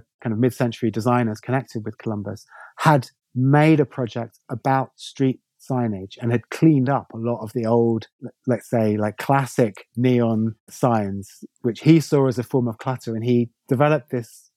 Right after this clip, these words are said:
much more refined, almost stylized version of street signs. So all of these things seem to fall in a, into a, into a set of relationships to me. And that felt like something which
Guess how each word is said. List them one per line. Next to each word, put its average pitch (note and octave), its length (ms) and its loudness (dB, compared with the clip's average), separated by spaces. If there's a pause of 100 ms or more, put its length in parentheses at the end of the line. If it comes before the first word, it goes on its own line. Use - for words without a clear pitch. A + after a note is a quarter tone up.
(180)
much C#3+ 260 -4
more C#3+ 360 2 (340)
refined, B2+ 500 0
almost C#3+ 300 0
stylized A#2+ 760 -2
version G#2+ 420 -10
of G#2 100 -12
street - 340 -8
signs. F#2 420 -16
So C3 200 0 (320)
all A3+ 180 6
of A3 60 2
these G3+ 160 0
things F3 280 0
seem D#3 240 2
to C#3 220 0 (240)
fall D3+ 420 4
in C#3+ 140 -4
a, B2+ 140 -2 (180)
into C3+ 420 -2
a, B2 320 -2 (420)
into D#3 260 2
a C3+ 40 0
set - 200 -2
of B2 80 -4
relationships B2+ 1000 -4
to A#2+ 80 -10
me. A2+ 320 -4
And B2 160 2
that C#3 180 0 (160)
felt C3+ 300 2
like B2 320 -4
something A#2+ 500 -8
which - 300 -10